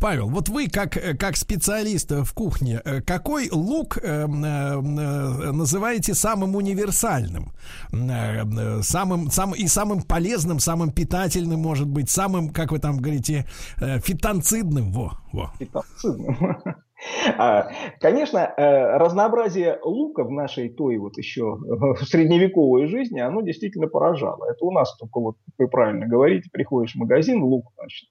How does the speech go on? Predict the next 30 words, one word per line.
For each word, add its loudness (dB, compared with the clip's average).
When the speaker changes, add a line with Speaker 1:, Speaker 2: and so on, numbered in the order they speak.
Speaker 2:
там, -16
желтый, 4
лук -2
красный, -2
да, -6
ну, 0
лук 2
белый, -2
импортный, -4
да, -8
иногда 6
попадается. 2
Вот. 4
А 4
тогда-то 0
даже 2
вот -6
в -8
нашей -6
центральной 0
России, -2
э, 2
прежде 4
всего 2
славился, 2
э, -2
луком 4
эта 4
Ярославская 2
губерния. 0